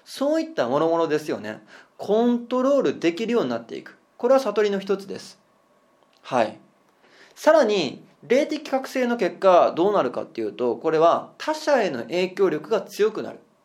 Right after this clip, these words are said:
例えば、人の幸せを願う力であったりだとか、もしくは他者の心に響く力ですよね。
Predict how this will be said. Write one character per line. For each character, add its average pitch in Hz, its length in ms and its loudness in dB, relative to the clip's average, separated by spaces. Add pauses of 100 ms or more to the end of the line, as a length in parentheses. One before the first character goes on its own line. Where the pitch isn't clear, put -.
(760)
例 277 120 6
え - 20 4
ば、 202 340 4 (200)
人 - 280 0
の 269 120 4
幸 247 320 -2
せ 233 140 -2
を 220 140 2
願 208 280 4
う 220 140 0
力 175 320 2
で 117 120 -4
あ 120 60 -2
っ 120 120 -10
た 170 100 -2
り 156 80 -2
だ 120 100 -2
と 113 120 -8
か、 113 220 -6 (440)
も 277 160 4
し 320 100 -2
く 175 120 -2
は 196 360 4 (240)
他 294 140 -2
者 302 160 2
の 170 140 0
心 208 400 2
に 131 120 -4
響 208 300 -6
く 240 100 -6
力 226 360 2
で 110 100 -6
す - 140 -14
よ 110 100 -6
ね。 120 300 -4